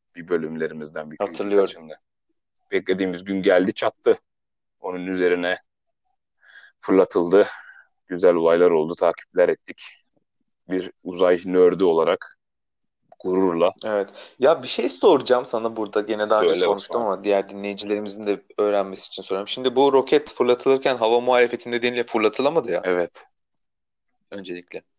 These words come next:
Speaker 2: Abi daha önce bu işler Rusların Soyuz roketiyle yapılıyormuş.
Speaker 1: Evet.
Speaker 2: Seksen beş milyon dolar Amerika tarafından kiralanıp.
Speaker 1: Evet.
Speaker 2: Ve ben Soyuz roketinin birkaç tane kalkışını izledim.
Speaker 1: <laughs>
Speaker 2: Gerçekten hava
Speaker 1: Yıldırım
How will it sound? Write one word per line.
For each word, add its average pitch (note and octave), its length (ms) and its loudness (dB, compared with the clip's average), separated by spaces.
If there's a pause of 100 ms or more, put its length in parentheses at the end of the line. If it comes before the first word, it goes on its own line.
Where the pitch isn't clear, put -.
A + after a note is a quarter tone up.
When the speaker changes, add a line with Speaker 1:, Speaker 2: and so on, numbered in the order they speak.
(840)
Speaker 2:
Abi C3+ 260 0
daha C#3+ 180 6
önce C#3 220 -2 (160)
bu F#3+ 320 0 (100)
işler C#3+ 640 0 (200)
Rusların C#3+ 720 0 (300)
Soyuz D#3 460 0
roketiyle B2+ 440 2
yapılıyormuş. F#2 600 0
Speaker 1:
Evet. F2 120 2
Speaker 2:
Seksen G#2+ 400 0
beş A#2 180 -4
milyon F#2+ 340 -4
dolar F#2 220 2
Amerika G#2 380 0
tarafından F#2+ 400 -4
kiralanıp. G#2 460 -2 (360)
Speaker 1:
Evet. G#2 140 -4
Speaker 2:
Ve B2+ 80 2
ben F3+ 100 6
Soyuz G3 400 0
roketinin C3+ 440 -2
birkaç C3+ 300 -2
tane B2 220 0
kalkışını A#2+ 460 2
izledim. B2 340 -2
Speaker 1:
<laughs> - 600 -10
Speaker 2:
Gerçekten B2 340 4
hava A#2+ 220 6
Speaker 1:
Yıldırım C3+ 160 8